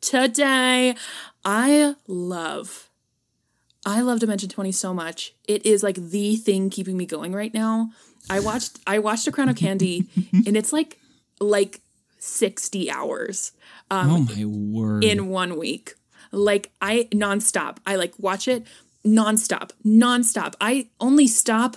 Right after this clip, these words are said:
Speaker 1: while I'm in the shower. Like, that's the only time I stop watching Dimension twenty. It is the thing keeping me going.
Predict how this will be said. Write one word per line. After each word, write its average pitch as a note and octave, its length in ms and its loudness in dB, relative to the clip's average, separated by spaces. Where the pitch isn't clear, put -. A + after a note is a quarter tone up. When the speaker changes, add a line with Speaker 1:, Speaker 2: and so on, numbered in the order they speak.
Speaker 1:
while G#3+ 200 0
I'm G3+ 240 0
in G#3 220 0
the F#3+ 80 0
shower. D#3+ 640 -8
Like, G3 440 -4
that's G#3+ 360 -4
the A3 160 -8
only G3 200 -6
time G3 220 -10
I F3+ 80 -8
stop E3+ 460 -12
watching F3+ 400 -10
Dimension F3 320 -12
twenty. F3+ 320 -12
It F#3+ 120 -2
is F3+ 180 -4
the F#3+ 200 -6
thing G3 220 -6
keeping F#3 200 -8
me F3 80 -10
going. D#3+ 380 -10